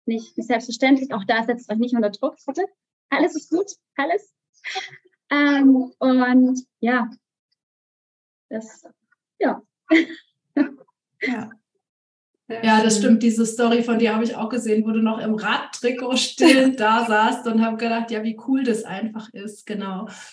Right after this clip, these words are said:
Speaker 3: Das hat ja bei mir, also Stillen hat bei mir auch super geklappt, aber nicht in Kombi mit Radfahren. Also mein Körper war mit Sport und Stillen überfordert.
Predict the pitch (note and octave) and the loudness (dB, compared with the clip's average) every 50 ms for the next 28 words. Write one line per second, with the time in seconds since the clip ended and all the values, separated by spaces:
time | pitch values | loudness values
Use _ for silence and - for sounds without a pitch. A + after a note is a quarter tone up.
0 | _ _ _ - D#4 - G#3+ A3 A3 B3+ B3 A#3+ A#3 A3 A3 A3 A#3 B3 B3 A#3 | _ _ _ -4 -4 -2 0 -2 0 0 0 2 2 4 6 6 6 4 2 0
1 | G#3 - A3 G#3 G#3 - - C4 C4 C4 B3+ A#3 G#3+ A3 A3 A3 G#3+ G#3+ A3+ C4+ | -2 -2 -4 -4 -4 -2 0 0 2 2 2 0 0 -2 -2 0 0 0 -2 -4
2 | D4 C#4+ - C#4+ C#4 C4 B3+ C4 B3 - C4 B3 B3 - - A3+ A3 G#3+ G#3+ A3+ | -4 -6 -6 -6 -6 -6 -6 -6 -6 -6 -6 -6 -6 -6 -4 -2 0 4 4 4
3 | B3+ - - B3 A3+ - A#3+ A#3 A#3 A#3+ A3+ G#3+ G#3+ G#3+ - A3+ B3 B3 - - | 4 4 2 0 0 0 2 2 4 4 4 2 0 -2 -2 -2 -2 -4 -4 -4
4 | B3 A#3 A#3 A#3 C4 B3+ - - _ - G#3+ G#3+ G#3 G#3 G#3 G#3 G#3 G3+ G3+ G#3+ | -2 0 0 0 -2 -2 -6 -10 _ -8 -8 -6 -4 -4 -4 -4 -6 -6 -4 -4
5 | G#3+ - A3 A3 A3 A3 G#3+ G#3 G3+ G3+ G3+ G#3 G#3 G#3 - - - - - - | -2 0 0 0 0 0 -2 -2 -2 -4 -4 -4 -4 -6 -6 -6 -8 -10 -10 -10
6 | - F#3+ F#3+ G#3 - - - A3 A3+ - - - - A#3+ G#3+ G#3+ G#3+ G#3+ G#3 G3 | -8 -6 -6 -6 -6 -4 0 0 0 0 0 -6 -2 0 2 2 2 2 0 -4
7 | F#3 G3 F#3+ - - - C4 C4 C4+ C#4 C#4 C#4 D4 D4 | -6 -8 -8 -10 -6 -2 0 0 2 2 2 0 0 -2